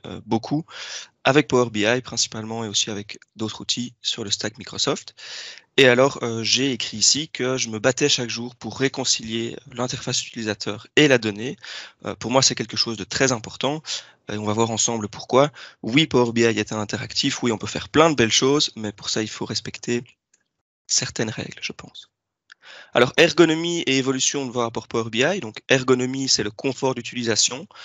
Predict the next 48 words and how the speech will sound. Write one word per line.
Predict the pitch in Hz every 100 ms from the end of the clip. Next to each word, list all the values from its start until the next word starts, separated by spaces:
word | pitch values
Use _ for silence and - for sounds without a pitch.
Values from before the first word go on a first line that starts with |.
| - - -
Donc, | 107 - -
simplement | - 113 110 117 120
avoir | 110 117
un | 113
affichage | 113 - - 117 110
qui | - 110
est | 107 -
efficace | - - 131 165 - - - - -
et | 113
aussi, | - 135 143 -
euh, | - 107
une | 117
interactivité, | 117 120 107 107 98 - 113 120
donc | 95 -
au | - 107
niveau | 101 101
des |
slicers, | 98 - 107 - 123 127
pour | -
ceux | - 113
qui | 110
connaissent | - 110 110 - - - - -
et | 101
qui | 104
utilisent | - 104
déjà | 101 104
l'outil, | 92 90 - 127 123 95
euh, | 98
des | 101 110
boutons | 98 104 113 110
et | 95
ainsi | 90 -
de | -
suite. | - - - _ _ _ _ - - -
Et |
pourquoi | 120 - 151
évolution ? | 131 120 104 143 165 180 -
Comme | 139 123
vous |
le | 120
savez, | - 110 120
si | -
vous | 110
êtes | 107 -
analyste | 107 104 110 - -
ou |
data | 117 113 113
engineer, | 110 104 90 113 131